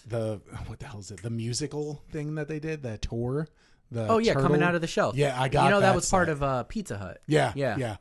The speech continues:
Speaker 2: I had it. I used to sing to that
Speaker 1: Mm-hmm.
Speaker 2: tape all the time.
Speaker 1: Yeah, man.
Speaker 2: My mom would tell you,
Speaker 1: <laughs> I
Speaker 2: "Well,
Speaker 1: found
Speaker 2: what
Speaker 1: the
Speaker 2: is he doing?"
Speaker 1: original, um,
Speaker 2: The booklet?
Speaker 1: uh, program. I had the
Speaker 2: Yeah,
Speaker 1: original program
Speaker 2: that's
Speaker 1: for that.
Speaker 2: awesome 'cause they, they did that on, uh, like,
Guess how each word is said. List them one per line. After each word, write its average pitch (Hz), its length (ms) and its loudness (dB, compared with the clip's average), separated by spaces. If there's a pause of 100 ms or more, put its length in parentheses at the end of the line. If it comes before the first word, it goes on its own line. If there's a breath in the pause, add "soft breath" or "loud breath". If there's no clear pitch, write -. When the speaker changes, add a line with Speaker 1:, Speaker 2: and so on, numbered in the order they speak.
Speaker 2:
I 143 140 0
had 147 200 2
it. 120 60 -2
I 107 80 -2
used 123 220 -4
to 127 40 -6
sing 131 260 -6
to 135 120 -2
that 135 80 -2
Speaker 1:
Mm-hmm. 160 100 -2
Speaker 2:
tape 123 220 -6
all 107 100 -6
the 107 80 -12
time. - 260 -8
Speaker 1:
Yeah, 160 200 6
man. 123 360 0
Speaker 2:
My 120 120 -4
mom 127 260 0
would 117 100 -8
tell 120 180 -4
you, 113 80 -2
Speaker 1:
<laughs> - 20 2
I - 40 2
Speaker 2:
"Well, - 80 -2
Speaker 1:
found 214 180 4
Speaker 2:
what 233 40 6
Speaker 1:
the 220 60 8
Speaker 2:
is 185 60 10
he 160 40 6
doing?" 180 100 6
Speaker 1:
original, 180 600 4
um, 143 560 2 (380)
Speaker 2:
The 117 60 -8
booklet? 139 340 -2
Speaker 1:
uh, 135 100 6
program. 127 540 2
I 117 80 2
had 127 100 4
the 143 60 4
Speaker 2:
Yeah, 131 100 4
Speaker 1:
original 143 280 4
program 135 400 2
Speaker 2:
that's 120 100 -8
Speaker 1:
for - 80 -8
that. 117 40 -4
Speaker 2:
awesome 117 300 -4
'cause 120 140 -10
they, 135 100 -4
they 131 300 -8
did 147 180 -6
that 147 160 -2
on, 127 280 -4
uh, 110 420 -4
like, 110 160 -8